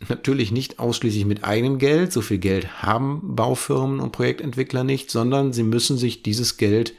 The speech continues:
besorgen. Normalerweise machen das Projektentwickler mit Krediten bei der Bank und die, die schlau sind, ähm, und sich mit, äh, Finanzierung auskennen,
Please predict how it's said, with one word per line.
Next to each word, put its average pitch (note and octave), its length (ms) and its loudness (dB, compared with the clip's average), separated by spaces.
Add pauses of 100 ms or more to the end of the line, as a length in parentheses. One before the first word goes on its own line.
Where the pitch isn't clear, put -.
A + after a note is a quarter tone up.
(340)
besorgen. G#2 640 2 (520)
Normalerweise D#3+ 640 4
machen D#3 260 4
das C#3+ 120 2
Projektentwickler C3+ 640 0
mit A#2 240 -2
Krediten B2 500 0
bei A#2+ 100 4
der G2+ 120 2
Bank C3+ 520 -4 (340)
und A#2 340 -2
die, C#3+ 160 -2
die A#2 240 2
schlau F#2+ 360 2
sind, G3 540 0
ähm, B2 280 -2
und A2 120 -4
sich A2+ 300 -4
mit, - 380 -4
äh, G2+ 240 -4
Finanzierung G#2 680 -2
auskennen, C3+ 640 -2